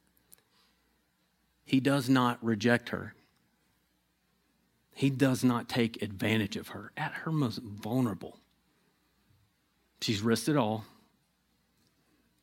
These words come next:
And he says, "Do not fear. Do not fear." Oh man, how much is that like our Redeemer?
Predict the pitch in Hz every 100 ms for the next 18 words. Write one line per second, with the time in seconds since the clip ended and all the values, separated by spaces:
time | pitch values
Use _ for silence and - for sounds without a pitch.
0 | _ _ _ _ _ _ _ _ _ _
1 | _ _ - 101 127 - 113 107 113 110
2 | 104 - 110 92 - - _ _ _ _
3 | _ _ _ _ - 101 165 185 151 -
4 | 127 120 76 - _ _ _ _ _ _
5 | _ _ - - - - - - 127 135
6 | 165 131 - 110 95 101 95 98 90 82
7 | 104 -